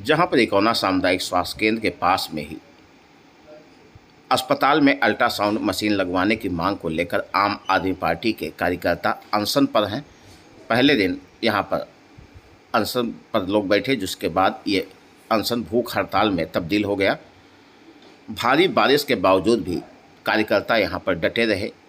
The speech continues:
वहीं स्वास्थ्य विभाग की टीम ने पहुंचकर भूख हड़ताल पर बैठे हुए लोगों का स्वास्थ्य परीक्षण किया। आप सभी का सबसे तेज खबर श्रावस्ती चैनल में स्वागत है। चैनल को लाइक, शेयर एवं सब्सक्राइब करें,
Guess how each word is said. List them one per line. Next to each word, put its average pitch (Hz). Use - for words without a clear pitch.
वहीं 120
स्वास्थ्य 104
विभाग 104
की 104
टीम 101
ने 92
पहुंचकर 87
भूख 127
हड़ताल 110
पर 113
बैठे 90
हुए 82
लोगों 117
का 92
स्वास्थ्य -
परीक्षण 87
किया। 65
आप 117
सभी 135
का 185
सबसे 123
तेज 98
खबर 117
श्रावस्ती 127
चैनल 104
में 98
स्वागत 101
है। 127
चैनल 98
को 95
लाइक, 92
शेयर 90
एवं 80
सब्सक्राइब 87
करें, 123